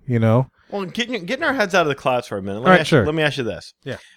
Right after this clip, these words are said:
Speaker 2: How feasible do you think it is? 'Cause for the, for the longest time, you know, people have hoped that they would bring back, uh, the Rhine River ride that they had in place
Speaker 1: Yeah.
Speaker 2: to do, or, or Mount Fuji. Uh, I'm sorry, Mount Fuji.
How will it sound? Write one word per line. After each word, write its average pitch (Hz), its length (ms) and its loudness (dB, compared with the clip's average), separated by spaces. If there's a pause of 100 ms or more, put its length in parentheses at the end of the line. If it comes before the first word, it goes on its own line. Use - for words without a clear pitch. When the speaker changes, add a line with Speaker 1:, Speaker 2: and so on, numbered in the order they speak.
(200)
Speaker 2:
How 196 320 2
feasible 165 480 -2
do 135 120 -4
you 131 120 2
think 135 220 -2
it 135 60 2
is? 120 160 0
'Cause - 160 -10
for 151 80 -4
the, 139 300 2
for 151 80 0
the 143 60 2
longest 147 340 2
time, 139 280 2 (120)
you 135 80 -2
know, 123 60 0
people 127 240 -2
have 127 100 -2
hoped 117 320 0
that 113 220 0
they 117 100 0
would 113 180 -4
bring 107 260 -4
back, 107 440 -2
uh, 107 260 2
the 104 120 -6
Rhine 101 280 -4
River 101 280 -6
ride 101 400 -6
that 101 140 -12
they 107 120 -8
had 104 200 -8
in 104 80 -10
place 98 340 -6
Speaker 1:
Yeah. 131 240 2 (240)
Speaker 2:
to - 80 -8
do, 104 280 0
or, 101 240 2
or 101 160 0
Mount 107 320 -2
Fuji. 110 600 -6 (500)
Uh, 104 460 2 (680)
I'm 139 140 2
sorry, 151 180 -2
Mount 113 200 -8
Fuji. - 540 -16